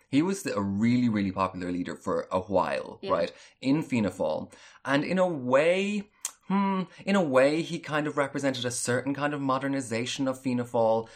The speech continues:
Speaker 1: certainly from a kind of business perspective, right? He
Speaker 2: Mm-hmm.
Speaker 1: was the face of the Celtic Tiger for
Speaker 2: Ah,
Speaker 1: ages, right?
Speaker 2: yeah.
Speaker 1: He kind of turned Fianna Fáil into this kind of money-making, business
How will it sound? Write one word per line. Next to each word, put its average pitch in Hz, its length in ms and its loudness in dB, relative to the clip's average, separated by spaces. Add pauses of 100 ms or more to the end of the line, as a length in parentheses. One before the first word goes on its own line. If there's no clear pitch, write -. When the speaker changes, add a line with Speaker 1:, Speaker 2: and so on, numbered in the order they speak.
Speaker 1:
certainly 143 440 0
from 127 160 -2
a 117 40 2
kind 117 200 -2
of 101 120 -4
business 113 440 4
perspective, - 640 -6
right? 95 180 0
He 107 80 -2
Speaker 2:
Mm-hmm. 113 60 2
Speaker 1:
was 110 160 0
the 107 80 0
face - 520 -2 (220)
of 104 140 0
the 107 60 -4
Celtic 98 460 -4
Tiger 87 540 -6
for 87 100 -6
Speaker 2:
Ah, 92 60 -2 (160)
Speaker 1:
ages, - 300 -8
right? 90 200 0
Speaker 2:
yeah. 101 140 -8 (180)
Speaker 1:
He 104 120 -6
kind 98 120 2
of 98 120 -4
turned 135 320 0
Fianna 113 240 0
Fáil 92 260 2
into 90 160 -6
this 90 160 -6
kind 92 180 -8
of 85 120 -10
money-making, 113 760 4
business 110 500 -2